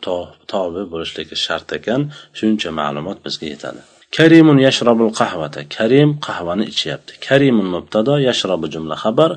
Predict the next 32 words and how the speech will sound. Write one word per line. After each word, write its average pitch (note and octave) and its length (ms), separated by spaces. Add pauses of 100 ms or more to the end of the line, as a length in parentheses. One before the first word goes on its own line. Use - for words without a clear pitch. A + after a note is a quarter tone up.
Huwa D3 200
zamir C3 320
mustatir A2+ 500
fa'ili F2 420
karimga F2 460
qaytadi. C3 500 (260)
Al A2+ 200
qahvata A#2 500
karimun. F#2 540
Ish-, F#2 320
yashrabuga G2 640
maf'ulun G#2 560
bih. C#2+ 180 (460)
Ana D3+ 260
al'abu C#3 420
ba'da A2 380
darsi. G#2 500
Man B2+ 280
darsdan B2 460
keyin B2 240
o'ynayman. F2 580 (100)
Ana C#3+ 280
mubtada, G2 540
al'abu A#2+ 480
jumla A#2+ 280
xabar, A#2 400 (420)
al'abu A#2 460
fe'l, A2+ 380
ana B2+ 260
zamir A2 340
mustatir G#2 520
fa'ili, F2+ 540